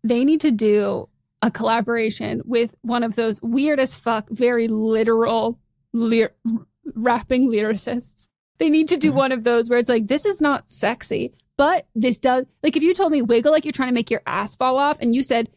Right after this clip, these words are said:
Speaker 1: you told me that if you don't get Charmin, that's what you're gonna have to do when you're in the bathroom, I go, "Take my dollars. I'm spending my money on Charmin." If you say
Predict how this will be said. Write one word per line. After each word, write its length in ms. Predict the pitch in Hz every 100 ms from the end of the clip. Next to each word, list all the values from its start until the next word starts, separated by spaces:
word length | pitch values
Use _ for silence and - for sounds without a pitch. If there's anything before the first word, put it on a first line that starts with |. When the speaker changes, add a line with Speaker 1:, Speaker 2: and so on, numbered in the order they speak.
| _
Speaker 1:
you 100 | 277
told 160 | 294 311
me 200 | 254 247 _ -
that 220 | 262 - _
if 160 | 269 214
you 60 | 277
don't 180 | 247 247
get 140 | -
Charmin, 520 | - 240 208 269 311 330 -
that's 240 | 247 254
what 60 | 240
you're 100 | 247
gonna 120 | 247
have 120 | 226
to 40 | 214
do 60 |
when 100 | 233
you're 120 | 233
in 40 | 233
the 40 |
bathroom, 380 | 220 214 269 285
I 120 | 233
go, 240 | 226 220 - _ _ _ _ _ _
"Take 160 | 285 277
my 120 | 214
dollars. 500 | 226 285 185 226 - 247
I'm 140 | 277
spending 200 | 269 233
my 80 | 214
money 200 | 220 233
on 120 | 196
Charmin." 380 | - 269 233 -
If 100 | 226
you 60 | 269
say 280 | 277 262